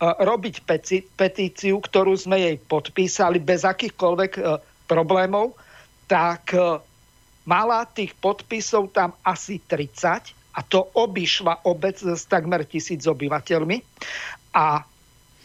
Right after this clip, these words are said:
takisto mala obrovské problémy. A ukazovala tie fotografie, e, že tam po kolena jamy, tak ako keď ti volá kedy Tatra, e,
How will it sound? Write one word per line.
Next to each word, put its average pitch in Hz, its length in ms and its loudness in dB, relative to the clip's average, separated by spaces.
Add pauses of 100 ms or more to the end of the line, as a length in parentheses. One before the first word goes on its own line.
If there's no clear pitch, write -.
(240)
takisto 247 720 -2
mala 214 460 0
obrovské 214 560 0
problémy. 240 580 0 (300)
A 175 180 0
ukazovala 247 800 0
tie 226 160 0
fotografie, 196 1040 0
e, - 40 -16 (300)
že 180 220 0
tam 202 320 0
po 190 180 2
kolena 190 540 2
jamy, 196 480 0
tak 196 260 2
ako 190 160 0
keď 180 220 0
ti 190 100 -6
volá 180 300 2
kedy 170 320 -2
Tatra, 185 420 0
e, - 80 -6